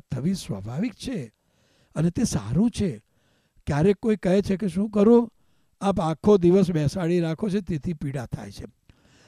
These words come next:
અરે, તો બેસતા જ પીડા શરૂ થઈ જાય છે ને ભાઈ. કેમ થઈ જાય છે? જરાક વિચારીને જુઓ. કોઈ સિનેમામાં જાઓ છો,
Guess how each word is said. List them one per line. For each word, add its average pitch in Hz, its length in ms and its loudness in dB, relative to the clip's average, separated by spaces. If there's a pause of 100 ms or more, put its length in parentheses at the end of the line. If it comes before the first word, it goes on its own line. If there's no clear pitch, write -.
(120)
અરે, 196 180 6
તો 220 160 6
બેસતા 185 420 4
જ 160 100 0
પીડા 190 240 4
શરૂ 180 280 2
થઈ 165 180 2
જાય 165 200 2
છે 180 140 -2
ને 165 120 0
ભાઈ. 135 380 -6 (640)
કેમ 196 220 2
થઈ 185 180 8
જાય 190 220 6
છે? 175 220 0 (1120)
જરાક 196 320 2
વિચારીને 143 560 2
જુઓ. 147 400 -2 (1400)
કોઈ 226 140 10
સિનેમામાં 180 580 4
જાઓ 131 260 0
છો, - 160 -12